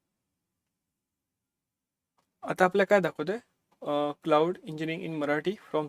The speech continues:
server टू. server टू मधनं आपल्याला रिक्वेस्ट आलेली आहे. ठीक आहे, आता पुन्हा थोड्या वेळाने आपण, जर आपण रिफ्रेश करून पुन्हा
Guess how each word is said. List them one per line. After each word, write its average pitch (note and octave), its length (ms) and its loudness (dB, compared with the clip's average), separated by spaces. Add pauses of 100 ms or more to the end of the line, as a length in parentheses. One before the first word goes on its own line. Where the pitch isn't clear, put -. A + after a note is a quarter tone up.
server C3+ 240 -2
टू. C3 120 -12
server D#3 380 0
टू F3 100 0
मधनं F3 240 -2
आपल्याला D#3+ 300 2 (520)
रिक्वेस्ट D3+ 440 -2
आलेली C3 340 0
आहे. C3 240 -4 (1500)
ठीक - 220 -14
आहे, A#3 60 -12 (360)
आता - 200 -20 (140)
पुन्हा C#3+ 300 -12
थोड्या C#3+ 200 -4
वेळाने C#3+ 180 -4
आपण, D3 220 -8
जर D3 120 -4
आपण D3+ 340 -10 (320)
रिफ्रेश D3 460 -2
करून D#3 300 -4 (640)
पुन्हा D#3+ 380 -2